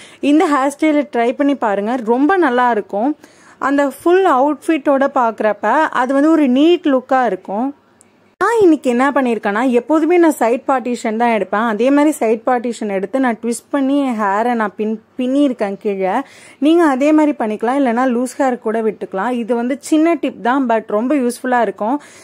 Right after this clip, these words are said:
நீங்க இதை ட்ரை பண்ணி பாருங்க. ஆ, ஃபேஸ் ஓவலா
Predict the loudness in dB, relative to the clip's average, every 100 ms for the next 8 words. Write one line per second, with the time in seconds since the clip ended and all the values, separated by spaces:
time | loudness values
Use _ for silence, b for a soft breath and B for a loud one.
0 | B -2 0 2 0 0 -2 0 -4 -2
1 | -2 -2 -6 -10 b b _ -4 0 0
2 | 0 0 0 2 2 2 2 2